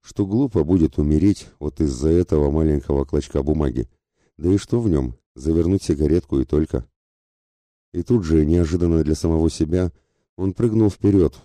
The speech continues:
упал в ноги тополю, но предательский снежный ветер рванул, крутнул землю под грудью Корецкого, и клочок уже был снова в десяти шагах. Взбешённый Корецкий пролежал несколько секунд и пополз обратно, но тихий толчок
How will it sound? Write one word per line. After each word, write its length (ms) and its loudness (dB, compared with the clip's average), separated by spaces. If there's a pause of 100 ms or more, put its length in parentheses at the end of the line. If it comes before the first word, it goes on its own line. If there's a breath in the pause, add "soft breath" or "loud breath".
упал 360 -2
в 100 -4
ноги 240 2
тополю, 580 0 (240)
но 140 -8
предательский 720 -2
снежный 440 -2
ветер 440 -2
рванул, 580 -2 (440 soft breath)
крутнул 500 0
землю 460 2
под 180 -2
грудью 320 0
Корецкого, 640 0 (380 soft breath)
и 120 -8
клочок 600 0
уже 240 2
был 240 2
снова 380 0
в 80 -2
десяти 360 -6
шагах. 480 -6 (760)
Взбешённый 680 0
Корецкий 520 0
пролежал 460 0
несколько 480 0
секунд 440 -4 (100)
и 80 -8
пополз 400 -2
обратно, 500 -4 (480)
но 160 -2
тихий 300 0
толчок 480 0